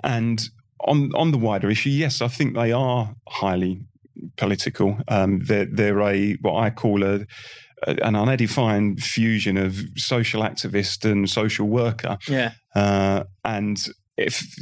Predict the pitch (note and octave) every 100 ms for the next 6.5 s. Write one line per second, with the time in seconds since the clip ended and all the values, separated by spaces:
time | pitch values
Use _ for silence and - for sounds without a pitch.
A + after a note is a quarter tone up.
0 | - - B2+ G#2 G#2 G2 - - A#2+ B2+
1 | A#2+ - A#2 G#2+ G#2 G#2 F#2+ A#2 G#2+ G2+
2 | G2+ - F#2+ F2+ C#3 A2 F#2+ - G2+ G2
3 | F#2+ G2 F#2+ G2 E3+ C#3+ A#2 G#2 G2+ G#2
4 | F#2+ - _ _ - A#2 G2+ G2 G2 F#2+
5 | - C#3 C3+ G2 F#2+ G2 G#2 G2 F#2+ -
6 | A2+ G#2 G#2 F#2+